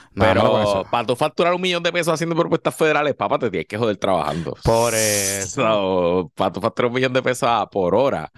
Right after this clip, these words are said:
Speaker 2: al año, diablo, ahí tiene que haber horas como loco, pero como loco, Jonathan Lebrón.
Speaker 1: Un saludito a Carlos Pesquera, así mismito ahí, un saludito a,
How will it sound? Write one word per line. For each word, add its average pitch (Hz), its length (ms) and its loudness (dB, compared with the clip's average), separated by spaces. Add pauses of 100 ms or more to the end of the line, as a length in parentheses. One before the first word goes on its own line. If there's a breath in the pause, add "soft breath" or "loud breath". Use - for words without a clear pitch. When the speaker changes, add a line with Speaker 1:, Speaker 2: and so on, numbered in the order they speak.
(280 loud breath)
Speaker 2:
al 82 200 -4
año, 127 520 -4 (360 loud breath)
diablo, - 320 -8
ahí 92 140 -2
tiene 85 160 -12
que - 60 -8
haber 107 180 0
horas 98 220 0
como 123 320 -2
loco, 139 540 0
pero 87 220 -4
como 85 260 -6
loco, 139 360 0
Jonathan 117 380 0
Lebrón. 101 580 0 (420 loud breath)
Speaker 1:
Un 110 120 -2
saludito 113 400 2
a 117 40 -4
Carlos 123 240 0
Pesquera, 135 360 -2
así 127 120 -4
mismito 117 340 0
ahí, 131 120 0
un 175 80 -4
saludito 113 640 -2
a, 110 540 0